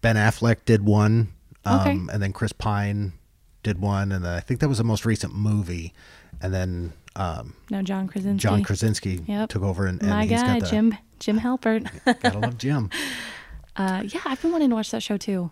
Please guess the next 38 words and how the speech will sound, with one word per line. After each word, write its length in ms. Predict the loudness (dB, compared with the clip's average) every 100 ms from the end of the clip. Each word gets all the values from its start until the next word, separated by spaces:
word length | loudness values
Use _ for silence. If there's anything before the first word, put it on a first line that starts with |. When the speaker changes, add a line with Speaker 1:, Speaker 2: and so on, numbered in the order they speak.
| 0
Speaker 1:
There's 240 | 0 2
that 240 | 2 2 4
one, 340 | 4 4 2 0
and 180 | 2
then 240 | 4 4 2
I've 180 | 0 2
started 240 | 8 8
watching 340 | 8 4 0 0
The 80 |
Mandalorian 680 | 2 2 4 2 2 2 0
since 240 | 0 -2 2
Disney 260 | 2 2
Plus 280 | 2 2 2
is 120 | 0 2
out, 240 | 2 4
Speaker 2:
Mm-hmm. 200 | 4 4
Speaker 1:
which 380 | 4 2 -4 -8
is 200 | -18 -20 -16
really, 560 | -12 -6 -2 4 6
really 200 | 6 6 4
good. 100 | 2
I 80 |
was 120 | 2 2
a 40 |
huge 300 | 4 2 4
fan 200 | 4 4
of 40 | 4
the 60 |
Firefly 600 | 2 2 2 0 -2 -2 -6 _ _ -20 _
series, 680 | -4 0 2 0 -2 -6 -6
and 320 | -2 0 0
this 200 | 2 2
has 220 | 2 -2 -2
a, 140 | -4 -4
a, 180 | -4 -4 -4 -2
a 80 |
lot 340 | 2 4 4 4
of, 380 | 0 -6 -14